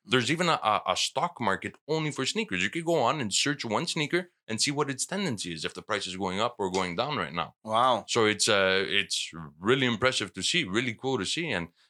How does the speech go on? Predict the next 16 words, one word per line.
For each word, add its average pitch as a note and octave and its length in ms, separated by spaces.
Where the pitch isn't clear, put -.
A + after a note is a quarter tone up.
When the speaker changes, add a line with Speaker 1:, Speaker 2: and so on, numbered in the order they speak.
Speaker 1:
and F#2+ 260
a F2+ 60
lot G#2+ 220
of G2 120
young G#2 380
kids B2 420
are F#2+ 360
jumping F#2+ 360
on F2 180
board. E2+ 260
And G2+ 160
what's F#2+ 200
cool C#3+ 300
about F2 280
this A2+ 220
is F#2+ 200